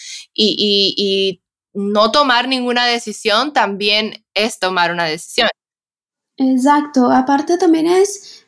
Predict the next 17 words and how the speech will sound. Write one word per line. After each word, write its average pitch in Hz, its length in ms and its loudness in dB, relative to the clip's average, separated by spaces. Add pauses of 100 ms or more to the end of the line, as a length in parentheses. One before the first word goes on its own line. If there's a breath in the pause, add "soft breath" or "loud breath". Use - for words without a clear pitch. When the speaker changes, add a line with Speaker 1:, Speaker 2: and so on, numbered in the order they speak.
(100)
Speaker 2:
eh, 254 800 2
al 262 240 4
mismo 285 360 2
tiempo, 359 640 2
eh, 262 280 2
es - 120 -10
conocerte, 285 800 0
¿no? 320 280 2
O 311 100 0
sea, 262 260 2
saber 269 540 2 (440 loud breath)
que 240 600 0 (120)
hay 254 180 4
muchas 285 420 2
cosas 285 360 2
de 233 140 4
ti 269 420 2